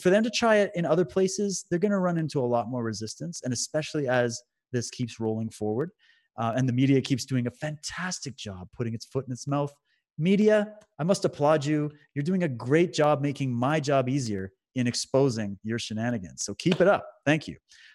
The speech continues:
Um, but <laughs> I just wanted to say, stay positive. Don't get down in the gutter. And,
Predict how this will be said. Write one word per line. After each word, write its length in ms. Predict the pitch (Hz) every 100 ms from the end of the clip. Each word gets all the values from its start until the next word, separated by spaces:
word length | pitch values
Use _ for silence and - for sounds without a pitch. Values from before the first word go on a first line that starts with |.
| -
Um, 540 | 127 127 123 120 135
but 280 | 156 143 135
<laughs> 40 | -
I 40 |
just 280 | - 180 -
wanted 240 | 190 185 147
to 80 |
say, 400 | 160 160 139 131 -
stay 260 | 147 - 190
positive. 640 | - 120 120 123 117 113 _ _ _ _
Don't 220 | - 160 185
get 160 | 175
down 240 | 139 135 127
in 100 | 120
the 80 |
gutter. 440 | 110 110 107 104 104 _ _ _
And, 440 | 127 127 123 120